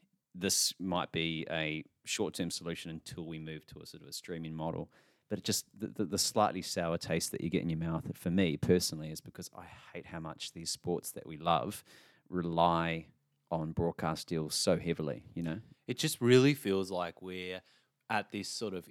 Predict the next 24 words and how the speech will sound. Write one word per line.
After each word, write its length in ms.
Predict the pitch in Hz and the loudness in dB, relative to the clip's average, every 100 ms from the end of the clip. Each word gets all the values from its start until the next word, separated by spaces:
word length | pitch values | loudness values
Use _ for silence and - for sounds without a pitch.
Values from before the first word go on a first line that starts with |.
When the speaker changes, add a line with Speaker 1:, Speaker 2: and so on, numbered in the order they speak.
| - | -10
Speaker 2:
in-between 640 | 113 127 120 - 98 95 | -6 -6 -6 -6 -6 -6
point. 360 | - 98 92 87 | -8 -8 -8 -10
We're 140 | 87 90 | -14 -10
not 280 | 117 135 | -6 -6
quite 500 | - - 117 107 - | -8 -4 0 0 -2
back, 240 | - 101 - - | -4 -6 -6 -16
you 100 | 104 | -14
know, 140 | 104 | -14
we're, 200 | 110 120 131 | -12 -12 -8
we're 120 | 135 | -4
not 160 | 160 | -4
quite 280 | - 147 120 | 2 2 4
at 120 | 123 | 0
the, 240 | 113 110 85 | 0 0 0
the, 180 | 113 110 | -2 -2
the 180 | 101 107 | -2 -6
traditional 640 | - 107 127 - 110 101 | -6 -8 -6 -8 -8 -10
point 380 | - 110 104 101 | -10 -10 -10 -12
where, 360 | 98 101 95 92 - - _ - | -12 -10 -8 -10 -16 -20 _ -4
um, 340 | 95 90 92 107 | -2 -2 -6 -4
major 360 | 101 101 92 | -2 -2 -6
sports 480 | - - 95 95 - | -10 -8 -6 -6 -8
had, 320 | - 92 85 - | -10 -10 -10 -14
um, 300 | 87 85 | -14 -14